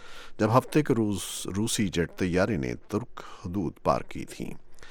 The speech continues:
وزارت خارجہ نے کہا کہ اتوار کے روز فضائی حدود کی دوسری خلاف ورزی کی گئی۔ روس کی وزارت دفاع نے پیر کے روز کہا کہ واقعہ علاقے میں موسم کی خرابی کے باعث پیش آیا اور اس میں کسی سازش کو تلاش کرنے کی کوئی وجہ نہیں ہے۔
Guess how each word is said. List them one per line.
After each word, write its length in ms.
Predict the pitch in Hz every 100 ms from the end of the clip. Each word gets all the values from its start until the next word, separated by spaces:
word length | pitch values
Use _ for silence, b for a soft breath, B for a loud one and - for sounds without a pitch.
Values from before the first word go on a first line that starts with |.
| B B B
وزارت 320 | 107 127 135 127
خارجہ 300 | 127 147 180
نے 100 | 151
کہا 220 | 143 160
کہ 140 | 120
اتوار 280 | 98 110 117
کے 160 | 104 98
روز 220 | 87 -
فضائی 320 | 92 92 90
حدود 260 | 87 110 -
کی 120 | 82
دوسری 500 | 71 98 - 76 64
خلاف 400 | - 90 - -
ورزی 200 | 82 80
کی 200 | - 60
گئی۔ 140 | 57 - - - B B B B -
روس 240 | 147 185
کی 100 | 151
وزارت 340 | 139 135 135
دفاع 320 | 123 117 147 147
نے 120 | 98
پیر 240 | - 120
کے 140 | 113 107
روز 180 | 87
کہا 220 | - 123 131
کہ 220 | - 73
واقعہ 420 | 87 90 - 78
علاقے 340 | 71 82 - 92
میں 80 | 65
موسم 380 | 71 80 95
کی 140 | - -
خرابی 420 | - 87 80 67
کے 100 | -
باعث 420 | 58 60 62 - -
پیش 260 | 78 - -
آیا 180 | 98 185 - B B B
اور 160 | 92 104
اس 140 | -
میں 100 | 104
کسی 240 | 104 -
سازش 500 | 85 - - - 131
کو 100 | -
تلاش 360 | 78 71 73 -
کرنے 280 | 90 92 76
کی 140 | -
کوئی 220 | - 95 64
وجہ 160 | 64 50
نہیں 280 | 50 - -
ہے۔ 80 | -